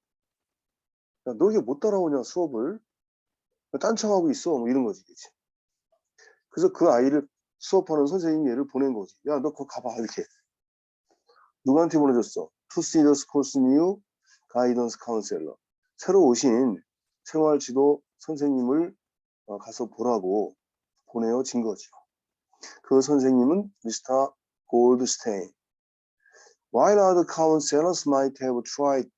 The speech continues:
discussing Nick's problem with him, 여기 while은 양보로 쓰인 거지. 뭐뭐였겠지만.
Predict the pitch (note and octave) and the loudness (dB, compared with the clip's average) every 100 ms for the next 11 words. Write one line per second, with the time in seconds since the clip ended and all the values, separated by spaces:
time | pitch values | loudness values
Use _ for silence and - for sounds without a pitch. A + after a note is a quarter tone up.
0 | - C#3 - - C#3+ - C#3 A#2+ C#3 E3+ | -6 -4 -4 -6 -8 -4 -2 0 -2 -4
1 | - D3+ C#3 C3+ A#2+ G#2 F#2+ F#2 C3+ G#3 | -6 -4 -2 -2 -4 -8 -12 -8 -8 -8
2 | G#3 _ _ _ _ _ _ _ _ _ | _ _ _ _ _ _ _ _ _ _
3 | _ A2+ C#3+ D#3 A#2 C3 D3+ C3 G#2 C3+ | _ -2 2 2 4 2 2 2 0 0
4 | D#3 D3 C#3 B2 A2 G2+ F#2+ _ _ _ | -2 -2 -2 -2 -2 -4 -10 _ _ _
5 | - A#2 C#3 F#3 G#3+ _ _ _ A#2 C3 | -2 2 2 2 -2 _ _ _ -4 -4
6 | _ - D3 C#3+ - B2 F#2+ G#2 G#2 | _ -2 -2 -2 -6 -4 -2 -2 -2